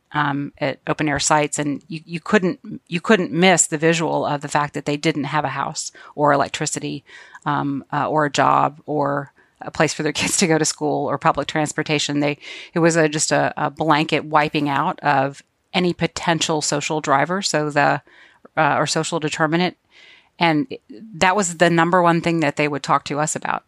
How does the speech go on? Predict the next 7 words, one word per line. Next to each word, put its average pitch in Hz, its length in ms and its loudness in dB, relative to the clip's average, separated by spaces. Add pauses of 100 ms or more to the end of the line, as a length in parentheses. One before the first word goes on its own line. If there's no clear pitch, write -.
(160)
It - 80 -10
wasn't 156 420 2
their 147 120 2
diabetes. 143 580 -2
It - 80 -10
was, - 480 -4 (840)
"Don't, - 160 -2